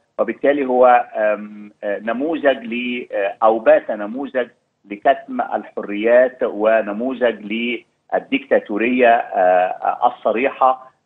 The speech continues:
آه، أو ممارسة الديك-، الديكتاتورية الصريحة، آه، داخل، آه، أثيوبيا. و-، وال-، وبالمناسبة برضو الكلام دوت مش كلامي، يعني، حتى لا يقال إن ده كلامي، آه،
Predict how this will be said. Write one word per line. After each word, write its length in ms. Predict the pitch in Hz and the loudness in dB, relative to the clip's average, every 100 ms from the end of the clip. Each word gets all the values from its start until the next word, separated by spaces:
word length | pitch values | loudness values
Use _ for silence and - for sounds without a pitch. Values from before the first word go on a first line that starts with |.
| - | -4
آه، 20 | |
أو 320 | 101 - 131 | -2 2 0
ممارسة 720 | 135 123 113 120 131 131 - 107 | 0 -8 -6 -6 -2 -4 -4 -10
الديك-، 220 | - 101 _ _ 104 | -10 -20 _ _ -10
الديكتاتورية 840 | - 123 - 104 107 110 123 117 | -8 -10 -6 -6 -4 -4 0 0
الصريحة، 760 | 101 - 98 117 - 117 110 - _ - | -2 -4 -2 -2 0 0 0 -4 _ -4
آه، 120 | 101 | -2
داخل، 560 | 101 117 117 - 104 104 104 | 0 0 0 -2 -6 -4 -4
آه، 320 | 92 92 107 | -2 0 -4
أثيوبيا. 600 | - 143 151 151 151 151 | -4 -2 -2 2 2 2
و-، 220 | 113 107 110 | -6 -6 -4
وال-، 280 | 110 104 101 110 | -4 -6 -10 -6
وبالمناسبة 540 | 110 110 123 139 123 | -2 0 2 2 2
برضو 240 | 135 135 | 0 0
الكلام 360 | 131 - 117 127 | -4 0 0 2
دوت 340 | 131 131 - | 2 2 -2
مش 180 | 123 - | -8 -8
كلامي، 460 | 120 117 143 147 139 _ _ - | -2 0 0 -2 -16 _ _ -4
يعني، 200 | 98 104 | -4 -2
حتى 360 | - 113 - | -2 -2 0
لا 100 | 117 | 0
يقال 680 | 117 117 - 135 147 147 - | 2 0 -2 2 2 0 -8
إن 180 | 107 110 | -14 -4
ده 100 | 135 | -4
كلامي، 840 | 131 113 127 143 143 139 139 131 - | -4 -4 0 -2 -4 -8 -6 -8 -6
آه، 220 | 107 107 | -6 -6